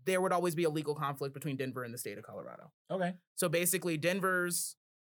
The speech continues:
Speaker 1: city council could supersede the state rule. So Denver was like, "You banned alcohol. We didn't." <laughs>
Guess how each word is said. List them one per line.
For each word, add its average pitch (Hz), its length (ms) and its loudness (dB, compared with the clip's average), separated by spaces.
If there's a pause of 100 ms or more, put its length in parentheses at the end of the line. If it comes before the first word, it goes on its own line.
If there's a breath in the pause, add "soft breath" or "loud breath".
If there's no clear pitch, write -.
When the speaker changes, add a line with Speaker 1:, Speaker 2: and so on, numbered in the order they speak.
Speaker 1:
city 185 280 2
council 208 680 2 (100)
could 190 160 0
supersede 175 680 0
the 139 80 -2
state 135 460 0 (360)
rule. 131 400 -2 (360)
So 185 120 0
Denver 180 280 2
was 165 120 2
like, 147 200 0
"You 160 380 2
banned 123 300 0
alcohol. 117 560 -8 (400)
We 190 260 2
didn't." 139 300 -2 (180)
<laughs> - 100 -2